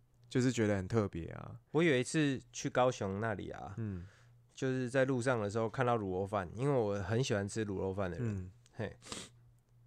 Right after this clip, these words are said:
Speaker 2: 就点了一，呃，就去那个摊子里面点了一碗卤肉饭。我吃了那个卤肉饭之后极其生气。
Speaker 1: 嗯。为什么？
Speaker 2: 它卤肉饭是甜的。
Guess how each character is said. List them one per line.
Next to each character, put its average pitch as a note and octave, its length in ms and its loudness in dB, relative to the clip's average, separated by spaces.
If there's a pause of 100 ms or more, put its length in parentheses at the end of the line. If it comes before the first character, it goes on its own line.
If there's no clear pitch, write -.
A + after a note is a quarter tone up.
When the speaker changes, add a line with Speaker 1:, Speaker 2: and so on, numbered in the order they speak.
(180)
Speaker 2:
就 D3 80 0
点 A2+ 240 0
了 F#2+ 80 2
一， A2+ 260 -2 (360)
呃， A2 240 0
就 C3 260 2
去 C3 340 2
那 C3 120 4
个 C3 100 6
摊 B2+ 180 4
子 A#2+ 80 -2
里 G2+ 60 0
面 A#2 140 2
点 G2+ 180 0
了 G#2 60 0
一 - 20 0
碗 A2 180 2
卤 F#2 140 -2
肉 F2 160 -2
饭。 F2+ 260 -4
我 G#2 80 -6
吃 B2 300 4
了 C3+ 60 6
那 C#3 100 4
个 B2 140 4
卤 G#2 240 2
肉 G#2 100 0
饭 A2 160 2
之 G#2 60 -2
后 A2 80 2
极 G2+ 200 -8
其 G2 240 -4
生 F#2+ 280 -2
气。 F#2 340 -6
Speaker 1:
嗯。 - 400 -20
为 A#2+ 100 0
什 G#2 80 -2
么？ F2+ 200 -6
Speaker 2:
它 D3+ 120 2
卤 B2+ 120 2
肉 B2 180 6
饭 A#2+ 180 2
是 A#2 80 0
甜 - 320 -6
的。 - 180 -12